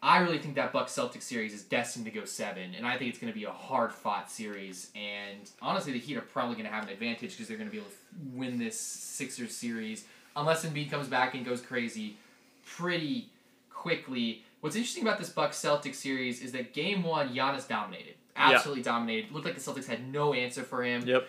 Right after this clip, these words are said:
Speaker 2: No
Speaker 1: But
Speaker 2: Chris Middleton.
Speaker 1: Yeah, but with that being said, Tatum and Jaylen Brown did not play their best game
Speaker 2: No,
Speaker 1: by any
Speaker 2: not,
Speaker 1: stretch of the
Speaker 2: not at
Speaker 1: imagination.
Speaker 2: all.
Speaker 1: And what you're seeing in this game two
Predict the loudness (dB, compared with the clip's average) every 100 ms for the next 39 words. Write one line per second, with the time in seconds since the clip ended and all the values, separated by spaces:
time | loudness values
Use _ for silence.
0 | -2 10 10 12 8 8 2 2 2 2
1 | 2 0 -4 0 2 2 -2 4 4 4
2 | 0 -2 0 4 6 4 0 -20 _ _
3 | _ _ _ 2 4 4 4 4 2 2
4 | 4 4 4 2 2 2 2 -2 -2 0
5 | -4 -2 6 8 6 2 10 10 10 6
6 | 10 10 10 8 4 4 4 0 -4 -20
7 | -16 -2 0 0 -2 -4 -2 0 0 0
8 | -2 -2 -4 -2 0 0 -4 0 2 4
9 | 2 0